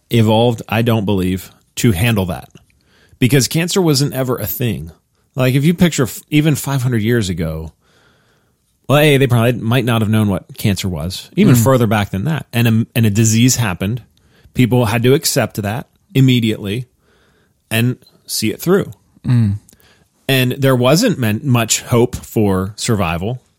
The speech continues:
Speaker 1: if something serious happened. So they just had to accept it and move forward.
Speaker 2: <laughs>
Speaker 1: Well, now we have, we can try this treatment, we can try that treatment, we can do this, we can do that, we can do this, we can try this. And months to years go by,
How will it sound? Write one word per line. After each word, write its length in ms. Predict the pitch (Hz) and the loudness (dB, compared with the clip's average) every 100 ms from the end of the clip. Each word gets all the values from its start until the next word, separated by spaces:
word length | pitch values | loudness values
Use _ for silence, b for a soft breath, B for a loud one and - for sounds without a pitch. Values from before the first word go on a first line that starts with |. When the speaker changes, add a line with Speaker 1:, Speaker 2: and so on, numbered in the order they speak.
| _ | _
Speaker 1:
if 180 | - 104 | -4 -2
something 380 | - 110 104 98 | 0 -2 -2 -2
serious 460 | - 104 85 87 | -4 -4 -4 -6
happened. 440 | - 76 78 101 101 _ _ | -8 -10 -8 -10 -10 _ _
So 120 | - 113 | -6 -2
they 100 | 117 | 0
just 220 | 131 - | 0 0
had 140 | 120 | -2
to 100 | 117 | -2
accept 380 | 90 - 143 - | -4 -4 -6 -4
it 180 | 92 - | -6 -4
and 120 | 98 | -2
move 140 | 95 92 | -2 -2
forward. 460 | - 117 85 73 - - | -4 -4 -6 -10 -14 -8
Speaker 2:
<laughs> 180 | - - | -8 2
Speaker 1:
Well, 100 | 156 | 2
now 240 | 123 131 | 4 2
we 120 | 160 135 | 4 4
have, 220 | 113 107 b | 2 -2 b
we 120 | 127 135 | 0 2
can 160 | 135 | 2
try 220 | 113 113 110 | 2 0 0
this 140 | 123 | -2
treatment, 340 | - 113 95 95 | -2 -4 -2 -4
we 80 | |
can 140 | 98 110 | -4 -4
try 180 | 110 95 | -2 -2
that 220 | 110 - | -2 -2
treatment, 280 | - 90 95 | -4 -2 -4
we 60 | |
can 200 | 95 95 | -2 -2
do 180 | 90 101 | 0 2
this, 320 | 110 120 - | 2 2 0
we 60 | 87 | -6
can 140 | 87 | -4
do 140 | 85 95 | -2 -2
that, 360 | 107 120 107 | 0 -2 -2
we 100 | - | -6
can 100 | 95 | -4
do 120 | 92 92 | -2 2
this, 320 | 123 123 - | 2 2 0
we 80 | 82 | -6
can 80 | |
try 280 | 85 120 101 | -4 -2 0
this. 360 | 98 127 110 - B B - | 0 0 0 -4 B B -4
And 200 | 127 120 | -2 -2
months 360 | 120 120 139 - | 0 0 0 -2
to 120 | - | -2
years 340 | 95 107 151 - | -2 0 0 -2
go 160 | 90 | -4
by, 400 | 80 76 73 82 | -4 -6 -8 -12